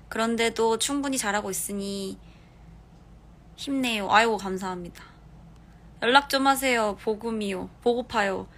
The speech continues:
알겠습니다. 연락하겠습니다. 너무 바빴습니다. 이제 연락하겠습니다. 나는 그냥 K 자체가 좋아. 아이고, 고마워요.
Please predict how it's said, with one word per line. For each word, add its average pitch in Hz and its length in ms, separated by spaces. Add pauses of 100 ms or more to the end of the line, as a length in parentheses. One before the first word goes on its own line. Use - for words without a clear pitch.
(160)
알겠습니다. 226 500
연락하겠습니다. 185 840
너무 208 180
바빴습니다. 196 840 (540)
이제 226 180
연락하겠습니다. 202 960 (3750)
나는 220 220
그냥 220 220
K 294 220
자체가 - 360
좋아. 185 280
아이고, 208 340
고마워요. 185 500